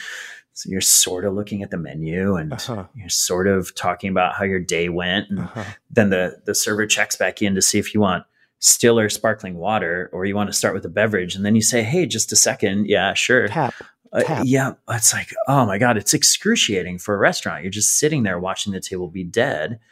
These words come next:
Speaker 1: And so
Speaker 2: Uh-huh.
Speaker 1: in, in, in a,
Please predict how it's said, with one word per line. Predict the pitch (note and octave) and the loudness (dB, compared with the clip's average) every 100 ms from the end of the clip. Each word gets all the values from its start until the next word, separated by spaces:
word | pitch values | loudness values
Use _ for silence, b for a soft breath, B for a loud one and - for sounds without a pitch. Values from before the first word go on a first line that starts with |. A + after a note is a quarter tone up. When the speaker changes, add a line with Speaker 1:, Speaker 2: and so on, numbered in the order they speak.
| b b b _ | b b b _
Speaker 1:
And | G#2+ A2+ A2 | 4 4 4
so | - G#2+ G#2 G2+ | 4 4 4 2
Speaker 2:
Uh-huh. | A#2+ G2 - - | -2 -6 -4 4
Speaker 1:
in, | B2 A#2 | 6 6
in, | A#2+ A#2 | 4 2
in | A2 A#2+ A2 | 4 4 6
a, | G2+ | 4